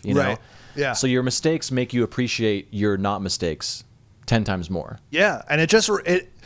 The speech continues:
Speaker 2: it remind, it, I like to think of those moments, like, whenever I'm, like, super hard on myself and I'm playing something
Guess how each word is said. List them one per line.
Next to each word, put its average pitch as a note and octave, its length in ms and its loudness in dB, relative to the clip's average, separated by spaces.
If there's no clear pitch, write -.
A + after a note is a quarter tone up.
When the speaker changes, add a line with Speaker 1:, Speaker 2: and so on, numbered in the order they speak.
Speaker 2:
it F3+ 160 2
remind, F3 440 2
it, E3 160 -2
I D3 160 6
like G3+ 200 2
to G3 100 2
think E3+ 240 -2
of F3+ 100 2
those E3+ 180 2
moments, E3+ 460 0
like, C3+ 160 0
whenever D3+ 440 0
I'm, D#3 140 0
like, B2 200 -6
super D#3 440 0
hard B2+ 220 2
on C3+ 60 0
myself C#3 500 2
and A#2+ 100 -2
I'm A#2 200 -6
playing C3 400 -2
something B2+ 560 -2